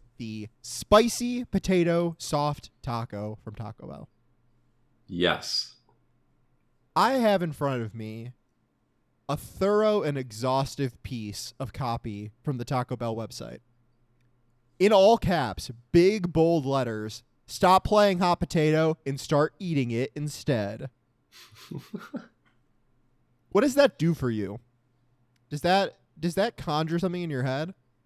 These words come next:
Speaker 2: It reminds me of being in, like, mm, like, my freshman year of high school and
Speaker 1: Mm.
Speaker 2: having to write a hook for an essay.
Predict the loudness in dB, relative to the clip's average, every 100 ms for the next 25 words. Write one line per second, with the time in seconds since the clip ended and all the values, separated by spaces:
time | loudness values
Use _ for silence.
0 | _ _ _ _ -2 2 4 6 4 2
1 | 0 -2 -2 -2 -2 0 0 0 0 -2
2 | -4 -12 -20 _ _ _ -16 -10 -6 -6
3 | -4 -6 -8 -4 -2 0 0 0 -2 -2
4 | 0 -2 -2 -4 -2 -4 -8 _ _ _
5 | _ -6 -2 -2 -2 -6 -12 -8 -4 -2
6 | 0 0 0 -4 -4 -6 -6 -6 -6 -6
7 | -4 -4 -4